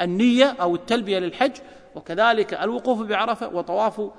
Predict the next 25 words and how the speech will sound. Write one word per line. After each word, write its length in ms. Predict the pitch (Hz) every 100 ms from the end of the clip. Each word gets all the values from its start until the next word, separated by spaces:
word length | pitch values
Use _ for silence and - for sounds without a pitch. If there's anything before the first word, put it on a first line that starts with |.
| - - 170
الحج 380 | 160 214 175
وسعيه. 540 | 180 165 208 165 165 254
هذه 160 | 262
أركان، 220 | 202 156 -
ما 120 | 254
عداها 480 | 370 277 320 330 339
فهي 220 | 339 349
واجبات. 460 | 339 302 196 180 202 -
واجبات 380 | 311 180 220 233
الأمر 300 | 196 208 190
فيها 160 | 175 156
واسع، 320 | 170 175 - - - - -
إذا 160 | 214 214
استطعت 440 | - 196 220 180
أن 160 | 180 175
تحضر 280 | 202 170 175
بنفسك 460 | 180 185 - 147
احضر، 280 | 202 185 208
ما 80 | 175
استطعت 380 | - 180 190 170
أن 120 | 165
تحضر 260 | 180 170 170
بنفسك 300 | 180 - -
تنيب 340 | 190 202 160
عنك، 280 | 196 214